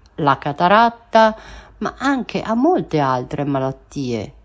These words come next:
che interessano per esempio la congiuntiva e la cornea,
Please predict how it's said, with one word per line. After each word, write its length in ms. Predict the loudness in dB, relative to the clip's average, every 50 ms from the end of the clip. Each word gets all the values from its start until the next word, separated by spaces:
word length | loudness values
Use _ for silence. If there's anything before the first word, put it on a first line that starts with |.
| -20 -20 -20 -20 -20 -20 -20 -20 -10
che 120 | -2 0
interessano 720 | 2 2 2 2 2 2 2 0 -2 -2 -4 -4 -4 -4 -2
per 120 | -4 -2
esempio 540 | -4 -2 -2 0 2 2 2 2 0 -4 -2
la 140 | -2 -2 -2
congiuntiva 1120 | -2 -2 0 0 2 2 4 6 6 6 4 2 -2 -2 -2 0 4 6 6 6 6 6 4
e 80 | 2
la 120 | 2 0 0
cornea, 680 | 2 4 6 6 6 4 2 -2 -2 -2 -4 -6 -8